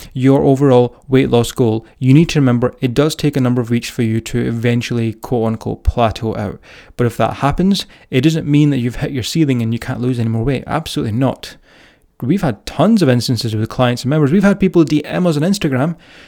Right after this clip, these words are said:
asking us what to do. We've told them, and then two to three months later, they message back saying, "Amazing, you've seen this in our testimonial." Some of the stuff that we post on Instagram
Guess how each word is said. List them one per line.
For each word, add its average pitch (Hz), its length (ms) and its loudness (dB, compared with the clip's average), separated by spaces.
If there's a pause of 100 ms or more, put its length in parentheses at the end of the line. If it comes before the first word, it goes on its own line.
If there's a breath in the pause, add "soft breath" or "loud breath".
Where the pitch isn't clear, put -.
(160 loud breath)
asking 151 360 0
us 147 140 2
what 127 220 -6
to 151 80 -6
do. 160 260 4 (220 loud breath)
We've 135 120 0
told 190 300 2
them, 127 180 2 (160 loud breath)
and 143 100 0
then 165 120 2
two 180 180 2
to 170 80 -6
three 165 140 -2
months 156 240 0
later, 160 140 0
they 139 80 0
message 147 280 0
back 147 220 -2
saying, 135 300 0 (180)
"Amazing, 135 500 2
you've 127 200 -4
seen 202 240 4
this 175 140 0
in 165 60 -4
our 151 60 -4
testimonial." 156 640 -2
Some 185 240 0
of 202 60 2
the 180 60 0
stuff 185 240 -2
that 156 100 -4
we 147 80 0
post 139 420 -2
on 131 60 -2
Instagram 131 500 -2